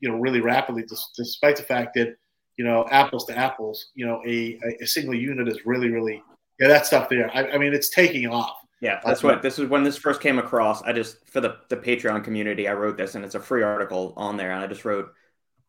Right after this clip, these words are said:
Speaker 2: "Who buys this shit?" Because it is exceptionally unremarkable. You know, and excuse the plug on this, but I just thought,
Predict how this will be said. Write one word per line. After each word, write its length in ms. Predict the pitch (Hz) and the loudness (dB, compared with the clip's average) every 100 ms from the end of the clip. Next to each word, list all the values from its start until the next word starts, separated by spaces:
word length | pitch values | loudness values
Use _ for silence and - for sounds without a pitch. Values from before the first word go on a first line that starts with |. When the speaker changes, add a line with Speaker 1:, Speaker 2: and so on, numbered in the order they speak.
| _ | _
Speaker 2:
"Who 540 | - - 143 143 139 | -6 2 6 6 4
buys 480 | 117 101 104 104 101 | 0 -4 -2 -2 -4
this 200 | - - | -12 -18
shit?" 400 | - - 98 - - | -16 -16 -16 -18 -10
Because 420 | 110 117 107 - | -6 -2 -2 -2
it 120 | 123 | -2
is 180 | 117 113 | -2 -4
exceptionally 1160 | 113 - - - 143 135 - 131 120 113 110 107 _ _ _ _ _ _ _ _ | -16 -16 -16 -6 -2 -2 -4 -8 -4 -4 -6 -10 _ _ _ _ _ _ _ _
unremarkable. 1300 | 123 120 113 113 107 101 95 95 - 87 - 85 - _ _ _ _ _ - | 0 2 2 -2 -4 -4 -4 -6 -8 -14 -14 -14 -16 _ _ _ _ _ -12
You 60 | |
know, 60 | 85 | -10
and 160 | 92 | -12
excuse 400 | 92 - 160 160 | -14 -2 0 0
the 80 | 160 | -2
plug 340 | - 139 123 110 | 0 4 4 4
on 160 | 107 | 0
this, 140 | 98 98 | -4 -6
but 120 | 110 | -4
I 60 | 113 | -4
just 140 | 110 | -4
thought, 320 | 117 104 - | -4 -4 -8